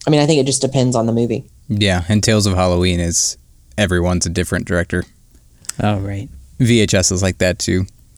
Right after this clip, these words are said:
Speaker 1: Oh,
Speaker 3: Yeah,
Speaker 1: yeah.
Speaker 3: that was one of my favorites.
Speaker 1: I forgot about V H S.
Speaker 2: So this movie, Rotten Tomatoes, ninety-five percent critics, seventy-seven percent users,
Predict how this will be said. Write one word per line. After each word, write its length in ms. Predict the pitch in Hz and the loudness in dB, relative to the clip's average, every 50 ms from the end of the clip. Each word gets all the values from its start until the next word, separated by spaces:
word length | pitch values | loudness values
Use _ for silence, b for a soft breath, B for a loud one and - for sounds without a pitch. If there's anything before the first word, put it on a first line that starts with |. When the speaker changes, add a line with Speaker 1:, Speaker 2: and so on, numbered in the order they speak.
| - - - - B B B B B B - | -20 -20 -20 -20 B B B B B B 0
Speaker 1:
Oh, 100 | - 196 | 2 4
Speaker 3:
Yeah, 100 | 151 165 | 6 6
Speaker 1:
yeah. 220 | 156 - 190 143 143 | 6 4 4 2 0
Speaker 3:
that 100 | - - | 0 0
was 120 | 156 151 139 | 2 2 4
one 80 | 110 | 4
of 60 | 104 | 2
my 100 | 101 98 | 2 0
favorites. 520 | 92 - 117 110 107 107 104 - - - - - - - | 0 -2 -2 0 0 0 0 -2 -4 -4 -6 -10 -14 -14
Speaker 1:
I 60 | 123 - - - - - _ _ _ _ - - | -14 -14 -14 -20 -20 -20 _ _ _ _ -20 -16
forgot 220 | - 185 180 180 | -10 -6 -4 -2
about 180 | 175 - 147 135 | -2 -2 -4 -4
V 120 | - - - | -6 -6 -8
H 140 | 135 - - | -8 -10 -12
S. 200 | 139 131 - - - | -14 -14 -14 -10 -4
Speaker 2:
So 200 | - - 135 131 | 0 2 4 4
this 240 | 127 160 175 - - | 4 4 4 4 4
movie, 400 | 160 139 131 117 120 120 127 131 B B B B | 4 4 4 4 4 4 4 2 B B B B
Rotten 240 | 131 120 123 107 131 | 0 2 2 2 2
Tomatoes, 640 | - 123 120 117 117 117 117 120 120 117 - - - | 2 4 4 4 6 4 4 4 4 2 0 0 2
ninety-five 480 | 113 110 117 123 113 - 123 113 110 - | 2 4 4 2 2 2 2 0 2 0
percent 320 | 117 - - 117 113 104 | 0 0 2 0 0 0
critics, 460 | - - 113 110 113 107 - - - | 0 0 2 2 2 0 0 -2 -2
seventy-seven 840 | - - - - - - - 104 98 104 107 101 - 110 104 104 104 | -2 -2 -2 -2 -2 0 0 2 4 4 4 4 2 2 2 2 2
percent 300 | - - - 113 104 92 | 0 0 -2 0 0 2
users, 600 | 101 104 101 110 104 101 101 98 - - - - | 0 0 2 2 2 2 2 0 0 -2 -4 -6